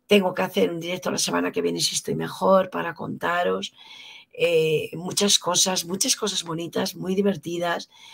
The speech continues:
pero que hoy no tengo fuerzas, porque si las cuento me da la risa, no tengo pañal de bebé por un lado, eh, si me da la risa me voy a ahogar sola, o sea que no puedo, ¿vale? Un besito a todas, os quiero.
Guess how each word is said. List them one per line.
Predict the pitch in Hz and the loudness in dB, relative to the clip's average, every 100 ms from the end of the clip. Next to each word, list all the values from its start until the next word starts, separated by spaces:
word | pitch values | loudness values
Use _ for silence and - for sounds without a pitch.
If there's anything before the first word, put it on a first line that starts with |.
| - - _ | -20 -20 _
pero | 180 180 165 | 6 6 2
que | 175 | 0
hoy | 170 170 170 | 0 0 -4
no | 165 | -4
tengo | 160 160 | -4 -4
fuerzas, | 156 165 151 147 | -2 -4 -2 -4
porque | - 147 | -4 0
si | 147 | 0
las | 170 - | 0 2
cuento | 208 175 | 2 2
me | 170 | 2
da | 170 | 4
la | 185 196 | 8 8
risa, | 202 214 - 190 - - - - - - | 8 4 4 2 0 -8 -20 -20 -20 -4
no | 196 220 | 2 4
tengo | 220 190 | 4 2
pañal | 180 180 196 180 | 0 2 2 2
de | 175 | -2
bebé | 170 190 | -2 -4
por | 185 170 | -2 -2
un | 165 | 2
lado, | 180 190 180 180 202 - - _ _ | 6 6 4 0 -4 -16 -20 _ _
eh, | - 175 175 180 165 | -4 -2 0 -2 -2
si | - 196 | -2 0
me | 196 | 4
da | 208 | 6
la | 208 196 | 6 4
risa | 214 - | 2 0
me | - 180 | -2 0
voy | 196 | 2
a | 190 | 4
ahogar | 170 196 | 6 4
sola, | 196 - 208 190 185 190 - - | 6 4 4 6 6 4 0 -6
o | |
sea | 277 254 208 - | 0 2 2 0
que | - - - | -6 -10 -10
no | - 190 190 | -6 -6 -4
puedo, | 175 175 156 - - - - - - - | -2 0 -2 -6 -16 -20 -20 -20 -20 -8
¿vale? | 170 190 202 202 180 - _ - _ _ _ _ | 4 6 6 2 -2 -8 _ -20 _ _ _ _
Un | - 196 | 0 2
besito | 202 - 202 190 | 2 0 0 0
a | 185 | 0
todas, | 190 196 226 196 | 0 0 0 -4
os | 180 | -8
quiero. | - 190 196 202 - | -6 -2 0 -2 -4